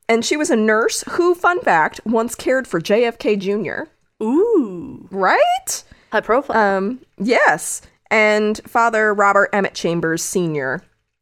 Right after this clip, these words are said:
Speaker 1: So Chambers was raised by his mother. Um, he served as an altar boy at his local Catholic church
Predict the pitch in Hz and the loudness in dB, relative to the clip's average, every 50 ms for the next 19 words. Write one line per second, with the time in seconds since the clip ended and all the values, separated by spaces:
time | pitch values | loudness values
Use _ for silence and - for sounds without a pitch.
0 | _ _ - - - 214 196 190 190 185 180 180 180 180 180 - _ _ _ _ | _ _ -12 -2 0 2 2 4 4 4 4 2 2 0 -4 -8 _ _ _ _
1 | _ _ _ _ _ _ _ _ _ _ _ - - - 262 269 285 294 302 302 | _ _ _ _ _ _ _ _ _ _ _ -8 -2 -2 0 0 0 -2 -2 -2
2 | 311 - - 226 240 - 196 185 185 185 190 196 - - 185 156 208 214 220 - | -4 -6 -8 -8 -4 -2 0 0 2 0 0 -2 0 0 0 0 0 -2 -2 -2
3 | 151 135 131 143 180 208 - _ _ _ _ _ _ _ _ _ _ 175 165 165 | -2 -2 -2 -2 -4 -4 -10 _ _ _ _ _ _ _ _ _ _ 0 2 2
4 | 170 160 165 190 208 202 - - 196 196 190 202 196 190 165 - 165 170 - 202 | 2 0 0 -2 -2 -2 0 0 0 0 0 -2 -4 -4 -2 -2 -2 -2 -2 -4
5 | 185 - 190 180 185 185 175 160 165 - 165 151 151 - 160 156 - 160 143 - | -4 -2 0 0 0 0 0 -2 -2 -2 -2 -2 -2 -2 -4 -4 -2 -4 -4 -4
6 | - - - - - 285 269 269 269 269 - - - | -6 -10 -10 -4 0 0 0 0 0 -2 -6 -8 -8